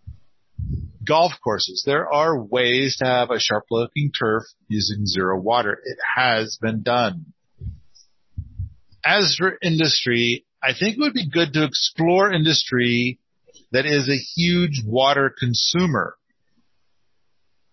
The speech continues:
with a strong focus on water drawn from ancient aquifers, and that water is not replaced. After all, if an industry, such as raising cattle, draws water from a creek, and then the water is returned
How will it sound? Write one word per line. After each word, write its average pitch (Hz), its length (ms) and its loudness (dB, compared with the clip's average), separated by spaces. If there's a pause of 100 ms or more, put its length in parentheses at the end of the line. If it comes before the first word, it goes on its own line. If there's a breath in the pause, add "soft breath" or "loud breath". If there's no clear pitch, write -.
(260)
with 120 120 -2
a 127 60 0
strong 202 480 2
focus 185 540 0
on 123 260 0
water 147 400 2
drawn 131 380 2
from 123 240 -6
ancient 151 420 -2
aquifers, 98 760 -2 (260)
and 120 160 -2
that 139 160 0
water 127 400 0
is 107 340 -4
not 131 440 2
replaced. 117 520 -2
After 127 240 0
all, 156 280 2 (360)
if 104 80 -4
an 135 100 -4
industry, 170 480 0
such 113 220 -4
as - 140 -2
raising 95 340 -4 (100)
cattle, 139 440 0 (380)
draws 147 480 2
water 160 260 2
from 131 220 -4
a 113 100 -4 (220)
creek, 220 400 0 (760)
and 131 140 0
then 185 160 2
the 175 140 0
water 165 460 2
is 135 220 -2
returned 240 680 -2